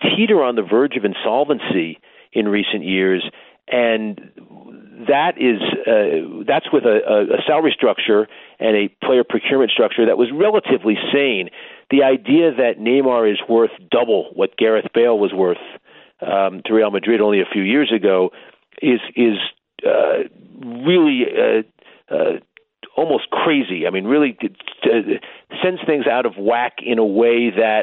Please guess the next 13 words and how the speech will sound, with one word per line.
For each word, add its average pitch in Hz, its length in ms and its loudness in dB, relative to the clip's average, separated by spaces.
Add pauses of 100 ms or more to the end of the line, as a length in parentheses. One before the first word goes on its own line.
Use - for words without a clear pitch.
I'm 107 180 -6
not 123 200 -2 (120)
sure 120 140 4
the 110 60 2
world's 104 260 2
top 107 240 -4
clubs 101 300 -2
will 95 120 -4
be 107 240 0
able 127 200 0
to - 180 -2 (100)
sustain. - 600 -4 (500)
Um, 107 480 -2